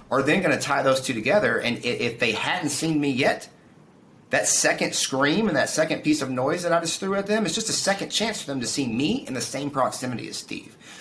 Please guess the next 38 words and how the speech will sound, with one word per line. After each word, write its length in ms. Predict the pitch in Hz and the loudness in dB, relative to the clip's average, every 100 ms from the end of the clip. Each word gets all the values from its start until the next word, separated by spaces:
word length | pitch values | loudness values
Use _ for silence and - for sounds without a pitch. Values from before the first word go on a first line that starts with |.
| - | -8
So 240 | - 143 139 | 0 0 2
e-, 140 | 160 | 2
now 240 | 156 165 180 | 2 4 4
I'm, 80 | 135 | 2
I'm 100 | 127 | 0
getting 220 | 135 156 | 2 4
a 40 | 135 | 4
chance 240 | 147 135 | 2 0
to 80 | 131 | 0
help 220 | 143 143 | -2 0
you 140 | 185 147 | 2 2
out 160 | 101 | 2
because 160 | - 120 | 0 -2
I'm 120 | 117 | -2
getting 180 | 117 117 | -2 -4
you 120 | 113 | -6
proximity 520 | 110 107 - 123 120 | 0 -2 0 -4 -2
to 60 | 107 | -4
somebody. 480 | - 104 98 98 95 - - | -2 -2 0 -2 -4 -14 -10
I'm 140 | - 110 | -4 0
helping 320 | 151 151 123 | 2 2 4
my, 100 | 127 | 2
um, 100 | 104 | 2
Steve 360 | - 214 254 127 | 0 2 2 4
out 220 | 113 - | 4 2
because 120 | 123 | 0
I'm 140 | 120 | 0
getting 160 | 107 123 | 0 0
him 100 | 120 | 0
on 60 | 98 | 0
a 40 | |
show. 600 | - - 254 95 98 - - - - - - - | 0 0 2 2 0 -4 -10 -20 -20 -20 -20 -8
And 80 | 127 | 0
then 60 | 156 | 2
I'm 80 | 156 | 4
helping 320 | 165 156 143 | 2 2 2
you 240 | 202 320 | 4 4
out. 400 | 131 170 - - | 4 2 0 -8